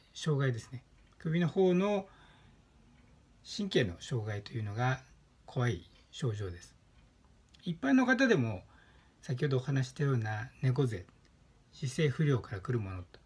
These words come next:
あとはですね、手足の動きがすごい硬い人は、どうしても中心が動-、動きすぎてしまうと。え、そういったこともですね、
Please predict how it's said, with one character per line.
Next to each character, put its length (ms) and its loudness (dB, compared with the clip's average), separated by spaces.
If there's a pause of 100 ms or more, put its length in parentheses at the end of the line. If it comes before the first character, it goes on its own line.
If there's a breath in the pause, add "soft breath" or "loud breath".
(600 soft breath)
あ 100 0
と 140 2
は 100 2
で 80 -6
す 100 -16
ね、 220 -8
手 160 2
足 200 2
の 200 4
動 80 4
き 160 0
が 80 2
す 140 -6
ご 60 2
い 40 -2
硬 240 -4
い 220 0
人 220 -4
は、 120 0
ど 140 2
う 40 0
し 60 -6
て 60 -2
も 80 0
中 180 2
心 200 -2
が 80 4
動-、 280 2
動 160 4
き 80 -6
す 140 -6
ぎ 80 -4
て 80 -10
し 120 -8
ま 60 -20
う 100 -20
と。 80 -20 (920 soft breath)
え、 80 -6
そ 140 -2
う 20 0
い 40 -2
っ 20 -4
た 100 2
こ 120 2
と 120 2
も 140 2
で 80 -6
す 100 -16
ね、 180 -6